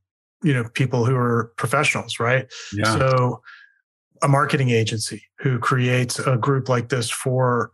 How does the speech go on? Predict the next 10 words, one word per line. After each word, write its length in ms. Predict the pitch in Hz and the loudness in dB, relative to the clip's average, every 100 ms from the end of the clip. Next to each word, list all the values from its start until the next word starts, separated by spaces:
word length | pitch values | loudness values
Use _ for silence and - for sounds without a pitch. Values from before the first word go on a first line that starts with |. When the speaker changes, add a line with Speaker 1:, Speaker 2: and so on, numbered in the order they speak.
| _ _ | _ _
Speaker 1:
small 280 | - - 131 | -6 0 0
business 380 | 117 127 123 113 | 2 0 -2 -2
owners 540 | 117 110 104 - - - | -2 0 -2 -6 -8 -4
Speaker 2:
Yeah. 120 | 131 | -2
Speaker 1:
in 60 | 120 | 0
their 140 | 120 | 0
community, 600 | 113 127 139 127 113 104 - - - - | 0 0 2 2 0 -4 -10 -18 -12 -2
or 580 | 127 127 127 123 131 - | 2 4 2 2 0 0
an 100 | 135 | 0
attorney 640 | 135 - 147 135 120 | 0 0 2 2 0